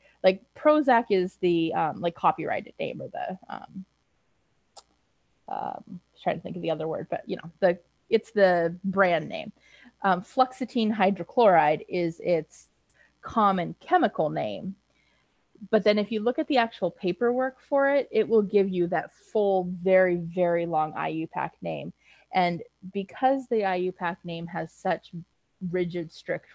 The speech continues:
rules, we do still use those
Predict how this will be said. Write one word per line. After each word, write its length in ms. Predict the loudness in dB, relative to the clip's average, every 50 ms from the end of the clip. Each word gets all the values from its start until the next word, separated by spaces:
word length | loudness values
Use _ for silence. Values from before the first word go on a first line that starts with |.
| _ -12
rules, 440 | -10 -8 -6 -4 -4 -6 -6 -8 _ _ _ _ _ _ _ -20 -20 -20 -20 _ _ -12
we 240 | -8 -4 -4 -2 -2
do 320 | -4 -4 -6 -6 -8 -8
still 360 | -10 -14 -12 -8 -6 -4 -4 -4
use 500 | -6 -6 -6 -6 -6 -6 -6 -8 -10 _ -10
those 400 | -8 -6 -6 -6 -6 -6 -8 -12